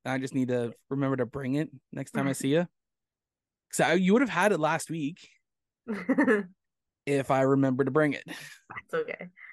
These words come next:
Speaker 1: Uh, no, we got, we got a nice, I don't know when they're coming yet. I'm hoping soon. Hoping soon, 'cause I would like, I would like, I would like the other shirts to get out to the public as well.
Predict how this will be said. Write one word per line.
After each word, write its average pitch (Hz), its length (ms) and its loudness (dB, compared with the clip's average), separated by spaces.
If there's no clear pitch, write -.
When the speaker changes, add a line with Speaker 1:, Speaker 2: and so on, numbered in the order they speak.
Speaker 1:
Uh, 131 580 2
no, 131 280 2
we 135 120 2
got, 135 240 2
we 135 120 -6
got 135 200 0
a - 20 -4
nice, 139 380 -6
I 131 80 -6
don't 151 120 -2
know 160 80 2
when 151 180 0
they're 151 160 -2
coming 147 320 -4
yet. 139 240 -4
I'm 123 160 -8
hoping 135 340 -4
soon. 123 380 -6
Hoping 160 280 -2
soon, - 200 -12
'cause - 100 -4
I 139 60 0
would 143 160 -2
like, 135 140 -2
I 151 60 2
would 143 120 4
like, 147 160 0
I 143 60 0
would 160 100 -2
like 160 140 -2
the 143 80 0
other 143 120 2
shirts 135 260 -6
to - 80 -12
get 135 120 0
out 127 140 0
to 131 100 -8
the 127 80 -10
public 123 320 -6
as 123 100 -4
well. 127 220 -2